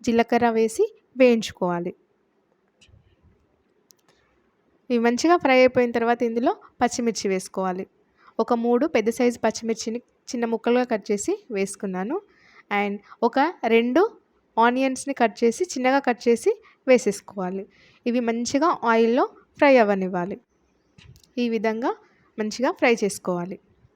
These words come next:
ఆనియన్ మొత్తం కూడా పచ్చివాసన పోయేంత వరకు వేయించుకోవాలి. ఇప్పుడు కొంచెం అల్లం వెల్లుల్లి పేస్ట్ వేసి ఆయిల్‌లో మంచిగా ఫ్రై చేసుకోవాలి.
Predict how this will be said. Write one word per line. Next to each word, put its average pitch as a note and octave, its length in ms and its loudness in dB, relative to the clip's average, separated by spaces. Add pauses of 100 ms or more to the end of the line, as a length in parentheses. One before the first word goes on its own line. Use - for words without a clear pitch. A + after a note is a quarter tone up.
(1160)
ఆనియన్ C4 340 0
మొత్తం B3+ 320 -2
కూడా B3 260 0 (260)
పచ్చివాసన C#4 520 0
పోయేంత A#3 440 -2
వరకు A3+ 380 -2
వేయించుకోవాలి. F#3+ 760 -2 (1400)
ఇప్పుడు G#3 400 0 (560)
కొంచెం B3+ 440 -2 (220)
అల్లం A#3+ 280 2
వెల్లుల్లి B3 340 2
పేస్ట్ A#3 380 0
వేసి A3+ 360 0 (720)
ఆయిల్‌లో A3+ 380 2
మంచిగా C4+ 340 -4
ఫ్రై C4+ 220 0
చేసుకోవాలి. F3 640 -4